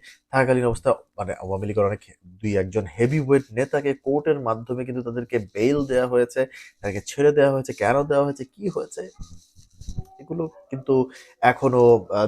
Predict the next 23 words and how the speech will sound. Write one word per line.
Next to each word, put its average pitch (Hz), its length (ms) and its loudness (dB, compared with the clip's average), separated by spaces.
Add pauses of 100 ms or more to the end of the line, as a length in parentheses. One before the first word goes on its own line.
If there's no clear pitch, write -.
জনগণের 117 680 2
মানে 110 180 -2
এখন 143 320 -2
জনগণের 95 440 -2
কাছে - 180 -16 (100)
প্রশ্ন। 80 440 -6 (520)
তো - 60 -6
অতএব 185 340 10 (1300)
দিন 247 300 10
শেষে 208 720 10
আমার 160 400 12
ঘরে 143 320 8
কি 143 180 -2
হচ্ছে, 147 240 0
আমার 143 100 -4
সিকিউরি-, 135 540 2 (160)
সিকিউরিটি 147 760 4
আমার 104 180 -4
ঠিক - 200 -10
না 120 160 -2
করে 113 220 0
বারবার 104 680 4
ভারতের 95 460 -2